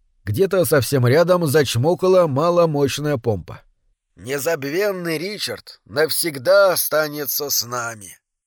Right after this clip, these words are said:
в наших глубоко и искренне скорбящих сердцах. Снова всхлипнул и забормотал орган. Цветы печально кивали в такт пёстрыми своими маковками.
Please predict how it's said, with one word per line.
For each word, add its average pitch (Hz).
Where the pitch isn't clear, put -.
в 87
наших 180
глубоко 156
и 170
искренне 180
скорбящих 143
сердцах. -
Снова 131
всхлипнул 147
и 120
забормотал 139
орган. 117
Цветы 123
печально 117
кивали 151
в -
такт 135
пёстрыми 139
своими 123
маковками. 113